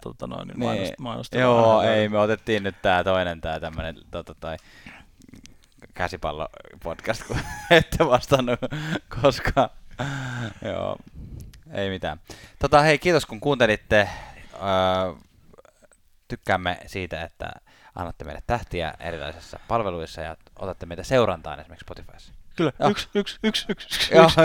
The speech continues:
Speaker 2: joo.
Speaker 1: Siis se, se, kun kysyttiin, että missä kuuntelee, niin se, se ainoa ihminen,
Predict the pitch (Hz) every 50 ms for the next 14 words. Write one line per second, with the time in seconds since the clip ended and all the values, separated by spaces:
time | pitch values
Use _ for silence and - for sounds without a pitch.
0 | 156 156 139 - - - - 165 160 143 - 123 151 185 - - 185 170 180 180
1 | 160 202 196 180 175 - - - 139 127 143 170 175 - - - 123 - 127 120
2 | 113 110 107 104 101 98 98 92 - - - _ _ - - - 127 127 123 120
3 | - - 170 156 139 - - - - - - 165 - - 196 220 240 226 196 165
4 | 143 131 131 139 135 127 113 120 117 107 107 101 101 98